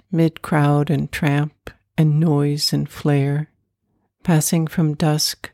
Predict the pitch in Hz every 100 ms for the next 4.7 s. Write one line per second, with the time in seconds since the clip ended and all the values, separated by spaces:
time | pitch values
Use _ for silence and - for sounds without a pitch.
0 | _ - 170 156 160 151 151 143 147 -
1 | 160 151 143 143 135 - - 139 143 -
2 | - - - _ _ _ _ _ _ -
3 | 175 160 170 165 165 143 147 160 151 -
4 | 170 156 147 139 139 -